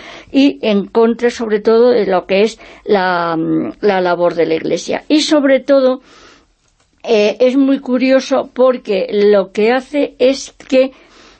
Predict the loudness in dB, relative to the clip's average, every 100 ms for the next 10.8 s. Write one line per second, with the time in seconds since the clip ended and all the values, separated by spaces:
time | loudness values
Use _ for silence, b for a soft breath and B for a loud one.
0 | B 0 2 2 2 2 2 2 2 2
1 | 2 0 -2 -6 -12 -4 0 0 -2 -4
2 | -4 -2 0 0 0 2 2 2 0 0
3 | -2 -2 -2 -4 -4 -6 _ _ B B
4 | B 0 0 0 -2 -2 -2 0 0 0
5 | 0 -2 -2 -4 -2 -2 0 -2 -2 -4
6 | -2 -2 -2 0 0 0 -2 -2 -2 0
7 | 0 -2 _ B B -4 0 0 0 -4
8 | -4 -2 0 0 -2 -4 -4 0 2 2
9 | 0 -6 B B B -4 -4 -4 -4 -4
10 | -4 -4 -2 -2 -2 -2 -2 -4